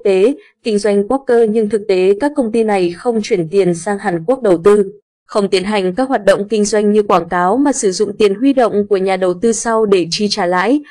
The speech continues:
hoa hồng cho người tham gia trước. Chi phí hoạt động của công ty, duy trì hệ thống và chiếm đoạt, sử dụng cho cá nhân. Đồng thời, chúng còn đưa ra chính sách trả lãi suất cao,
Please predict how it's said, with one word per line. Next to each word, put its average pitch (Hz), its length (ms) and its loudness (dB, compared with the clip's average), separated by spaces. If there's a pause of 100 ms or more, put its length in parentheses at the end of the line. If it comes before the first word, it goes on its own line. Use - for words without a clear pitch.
(200)
hoa 220 120 4
hồng 202 340 0
cho 202 140 -2
người 196 180 0
tham 202 220 -4
gia 202 140 0
trước. 294 280 -2 (500)
Chi 208 260 -2
phí 180 140 0
hoạt 220 220 -2
động 190 240 0
của 190 120 0
công 220 200 0
ty, 226 280 0 (280)
duy 269 200 0
trì 196 280 -2
hệ 202 160 -2
thống 196 360 0
và 233 140 -2
chiếm 190 220 -2
đoạt, 214 240 0 (240)
sử 190 180 -2
dụng 170 260 -2
cho 190 120 -4
cá 170 120 -2
nhân. 202 300 0 (340)
Đồng 220 180 0
thời, 220 260 2 (240)
chúng 233 220 -2
còn 254 200 0
đưa 247 120 2
ra 233 280 0
chính 190 260 -2
sách 277 240 -6
trả 214 240 -2
lãi 170 200 2
suất 269 240 -6
cao, 214 320 0